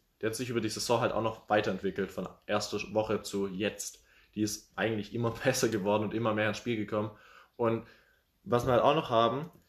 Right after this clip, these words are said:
noch eine Statistik, wenn Rodgers im Lambeau Field, äh, geführt hat zu, zur Halbzeit, steht er, glaub ich, siebzig zu eins zu eins.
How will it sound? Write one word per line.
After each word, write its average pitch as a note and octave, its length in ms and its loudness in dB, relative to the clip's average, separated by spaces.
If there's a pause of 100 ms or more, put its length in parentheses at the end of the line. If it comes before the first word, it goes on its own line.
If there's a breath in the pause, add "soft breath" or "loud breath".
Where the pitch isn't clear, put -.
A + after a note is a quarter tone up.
(460)
noch A#2+ 200 -2
eine A#2 120 -2
Statistik, A#2+ 680 0 (200)
wenn A2+ 200 0
Rodgers B2+ 720 2
im D3 160 0
Lambeau A#2+ 680 2
Field, A#2 500 -2 (200)
äh, G2+ 280 -2
geführt F3+ 380 2
hat A2 140 0
zu, G#2 220 -6 (240)
zur G#2+ 200 -4
Halbzeit, A#2 540 0 (600)
steht A#2 220 0
er, A2+ 160 6
glaub A2 220 -4
ich, - 60 -10
siebzig - 460 -6
zu - 140 -12
eins A#2 260 -4
zu - 120 -6
eins. F#2 460 -2